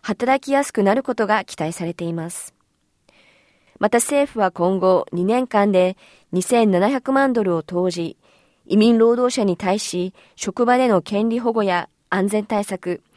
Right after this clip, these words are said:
移民法に関するルールや遵守事項についての教育を行うとしています。またオーストラリアで暮らす上で欠かせない英語のスキル。予算案ではまた成人向け移民英語プログラムを見直し、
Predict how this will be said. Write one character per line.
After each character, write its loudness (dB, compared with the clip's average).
移 0
民 2
法 4
に -2
関 -2
す -8
る 2
ル -2
ー -2
ル -2
や 0
遵 0
守 -6
事 -4
項 -2
に -2
つ -8
い -6
て -4
の -2
教 -2
育 -4
を 0
行 -4
う -4
と 0
し -8
て -6
い -4
ま -8
す。 -14
ま 0
た 4
オ 6
ー 2
ス -4
ト -2
ラ 4
リ 0
ア 0
で -2
暮 -6
ら 0
す -8
上 -2
で -2
欠 -14
か -12
せ -4
な -2
い -4
英 0
語 2
の 2
ス -10
キ -4
ル。 -2
予 2
算 2
案 2
で 4
は 2
ま -2
た 0
成 2
人 2
向 2
け 0
移 -2
民 0
英 2
語 -2
プ -10
ロ 0
グ -2
ラ 2
ム 0
を 0
見 -6
直 -2
し、 -6